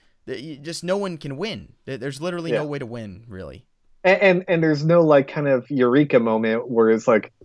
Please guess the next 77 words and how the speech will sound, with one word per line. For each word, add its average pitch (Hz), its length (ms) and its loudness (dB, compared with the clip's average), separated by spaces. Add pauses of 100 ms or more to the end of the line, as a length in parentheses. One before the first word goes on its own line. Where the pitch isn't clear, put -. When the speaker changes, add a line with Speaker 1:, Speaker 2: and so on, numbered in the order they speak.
Speaker 2:
"Oh, 170 60 4
I 147 120 8
know 151 180 8
they, 139 160 6 (100)
they 135 140 0
come 139 180 -2
up 123 80 0
with 120 80 -2
a 113 60 0
vaccine," 113 520 2
but 113 120 4
it's 107 100 -2
not 123 60 4
Speaker 1:
Yeah. 113 140 4
Speaker 2:
like, - 80 -14 (280)
"Oh, 175 280 6
everything's 147 520 2
back 139 200 2
to - 40 -4
normal 127 300 0
now." 104 180 2
It's 104 100 -4
like, 110 140 -2
"No, 160 220 6
we, 147 180 2
I 156 40 -4
mean, 131 180 -2
we've 127 160 0
got 131 380 4 (340)
a 120 80 -4
vaccine 123 400 2
we're 131 100 0
gonna 113 80 2
start 117 280 2
working 135 280 2
on, 104 220 0
but 110 180 4
it's 113 160 -2
gonna 123 160 2
take 113 180 0
months 120 340 -2
to 117 100 2
get 110 320 4 (100)
society 113 520 0
back 104 200 0
to - 80 -8
where 101 140 0
it 95 60 -4
was." 98 300 2
It's 101 140 -12
not 110 140 0
like, 101 240 -2 (240)
you 123 240 0
know, 107 140 6
Speaker 1:
Mm-hmm. 165 220 -4
Speaker 2:
it's 120 100 0
not 127 100 4
like 113 140 4
a 110 40 4
flash 117 380 2
forward 117 340 4
of 104 220 4
Matt 113 180 0
Damon 113 220 0
and 107 60 -4
his 101 100 -10
daughter 110 300 4
just 101 200 -8
walking 110 320 2
through 110 220 -2
the - 80 -12
town, 110 260 -4
and 104 40 -4
it's 98 120 -8
like, 107 160 2
"Oh, 185 200 6
hey, 151 340 4